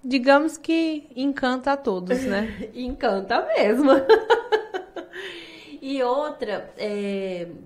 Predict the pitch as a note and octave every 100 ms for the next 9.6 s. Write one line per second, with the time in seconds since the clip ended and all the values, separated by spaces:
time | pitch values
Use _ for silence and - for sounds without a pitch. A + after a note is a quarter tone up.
0 | - _ _ A4 B4 A#4+ - - - -
1 | A4 A4+ - C4 A3+ A3 A3 A3 B3+ D4
2 | C#4 B3+ C4 B3+ - G#3 F#3+ F#3 - -
3 | - - - G3+ - - - A#3+ C4+ C#4+
4 | C4+ C4 A3+ F3+ F3 F#3 G3 - - -
5 | _ _ - A#3 C4 B3+ A#3+ B3 D#4+ E4+
6 | C#4+ C#4+ A#3 A3 A#3 C4 C#4+ E4 D4 C#4
7 | C4 A#3 G#3+ - A3 G#3+ G3 F3 - -
8 | - _ _ - B3 - G#4+ A#4+ A#4 -
9 | - B3+ B3+ A#3+ G3